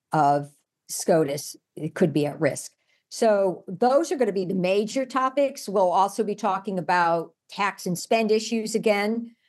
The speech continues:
This is the first year of a biennium budget, so we'll see how things go with that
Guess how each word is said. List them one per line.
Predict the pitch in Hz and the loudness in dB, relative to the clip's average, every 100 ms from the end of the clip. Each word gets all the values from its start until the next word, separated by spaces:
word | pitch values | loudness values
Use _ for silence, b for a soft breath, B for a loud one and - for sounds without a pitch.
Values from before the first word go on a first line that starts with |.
| _ | _
This | 196 190 | -6 2
is | 208 208 | 2 2
the | 196 | -2
first | 208 190 190 - 190 | 0 -2 -2 -10 -2
year | 190 196 220 | 0 2 0
of | 180 170 | -2 -2
a | |
biennium | 160 160 165 175 175 170 | 0 0 0 -2 -2 -2
budget, | 160 160 196 214 - _ _ _ | 0 0 0 -4 -6 _ _ _
so | - - 175 | -6 0 2
we'll | 180 180 | 2 0
see | - 208 208 | 2 0 2
how | 196 185 | 0 -2
things | 196 180 147 | -2 -2 -2
go | 185 170 | 0 2
with | 185 175 | 2 -2
that | 160 165 | -2 -4